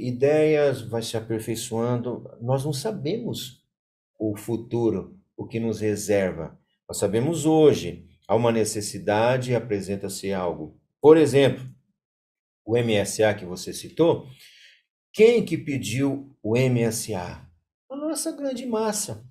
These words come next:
Por quê? Os nossos instrutores de música na congregação, é, irmãos batalhadores, que dedicam sua vida pra formação. Se nós estamos hoje em,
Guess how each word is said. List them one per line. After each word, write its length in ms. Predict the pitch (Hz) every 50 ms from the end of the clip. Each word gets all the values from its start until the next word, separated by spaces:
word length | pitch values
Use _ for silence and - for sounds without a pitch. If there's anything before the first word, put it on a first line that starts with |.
| _ -
Por 200 | - 170 156 -
quê? 280 | - - 127 107 98 123 - - - - - _
Os 160 | - 139 123 123
nossos 420 | 143 156 156 156 156 135 123 123
instrutores 1120 | 139 135 131 131 127 - - - 151 160 180 185 185 180 160 127 123 113 - - - - 98 101
de 80 | 117
música 560 | 117 117 123 139 151 147 139 131 123 120 120
na 140 | 117 120 120
congregação, 920 | 123 120 113 113 117 110 113 98 95 - - - 110 120 120 104 85 - - - _ _ _ _ _ _ -
é, 640 | - 92 98 98 95 95 90 90 90 85 - - - -
irmãos 380 | - 104 98 101 117 123 -
batalhadores, 1300 | 98 92 113 104 101 104 - 113 110 117 107 101 95 95 - 90 104 104 98 92 85 80 - - - - - 92 95 95 -
que 140 | - 107 101
dedicam 440 | 98 98 101 92 95 117 110 - 104
sua 360 | 101 - - 117 110 95 87
vida 400 | 80 82 92 117 117 101 104 101
pra 160 | - 107 101
formação. 500 | - - 107 104 98 90 92 - 107 104
Se 220 | 104 - 120 120
nós 260 | 120 123 127 139 131 117
estamos 400 | 113 - - 127 123 120 - 123
hoje 220 | 120 117 110 117
em, 180 | 113 104 -